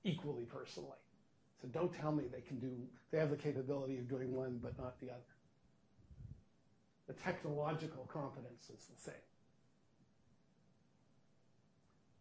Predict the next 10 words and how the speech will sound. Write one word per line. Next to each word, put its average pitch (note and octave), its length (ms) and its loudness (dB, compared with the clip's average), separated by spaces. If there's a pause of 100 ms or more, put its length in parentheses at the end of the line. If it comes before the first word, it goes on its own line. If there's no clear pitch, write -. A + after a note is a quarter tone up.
(160)
Um, F#3+ 380 12 (160)
this B3 300 12
is E4+ 180 12
a A#3+ 120 12
two C#4 280 12
thousand G#3+ 840 12
and D3+ 520 8 (760)
eight A#3+ 420 12 (1500)
academic F3 600 12
paper. G3 540 10